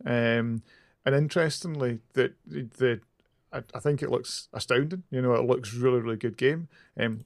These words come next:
it loads quickly, so the games are all loading really quickly. So again, that advantage of S S Ds and all the kind of smart stuff in there. Um,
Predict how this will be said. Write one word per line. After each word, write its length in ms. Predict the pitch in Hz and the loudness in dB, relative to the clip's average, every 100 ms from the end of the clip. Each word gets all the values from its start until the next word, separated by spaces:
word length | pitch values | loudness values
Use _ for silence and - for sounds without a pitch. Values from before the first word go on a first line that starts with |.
| - | -6
it 220 | 131 139 | -4 2
loads 280 | 127 139 - | 4 4 2
quickly, 380 | - - 151 | -2 -2 -2
so 180 | 143 131 | -2 0
the 80 | 113 | 0
games 300 | 107 127 123 | 4 4 4
are 80 | 120 | 6
all 160 | 123 | 6
loading 280 | 120 123 131 | 6 4 2
really 180 | 123 117 | -2 -6
quickly. 380 | - - - 131 | -4 -4 0 0
So 160 | - 117 | 0 -2
again, 400 | 113 120 120 120 | 2 2 2 0
that 180 | 120 | -2
advantage 380 | - 123 127 131 | -2 -6 -4 -6
of 100 | 107 | -4
S 160 | 113 110 | -4 -4
S 140 | 113 | -6
Ds 480 | - 120 123 123 113 | -4 -2 0 -2 -2
and 100 | 113 | -2
all 140 | 113 | -2
the 80 | 113 | -2
kind 160 | 107 117 | -4 -6
of 80 | 110 | -4
smart 260 | - 120 | -4 -4
stuff 260 | - 123 - | -4 -6 -4
in 160 | 120 | -4
there. 240 | 123 120 120 - - - _ - | 0 -2 -2 -8 -20 -20 _ -4
Um, 360 | 117 117 120 | 0 0 0